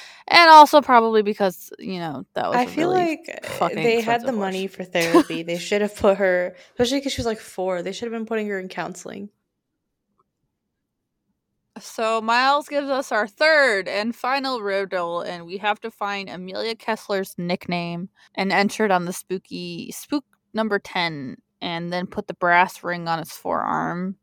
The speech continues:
Speaker 1: Na-, Nancy's like, "Joy should help us," but she says she has something to confess to, which is that she,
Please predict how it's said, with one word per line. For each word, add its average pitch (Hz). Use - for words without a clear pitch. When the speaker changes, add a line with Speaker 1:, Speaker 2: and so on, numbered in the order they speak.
Speaker 1:
Na-, 202
Nancy's 247
like, 196
"Joy 185
should 185
help 170
us," 175
but 147
she -
says 156
she 160
has 156
something 156
to -
confess 151
to, 165
which 165
is 165
that 147
she, -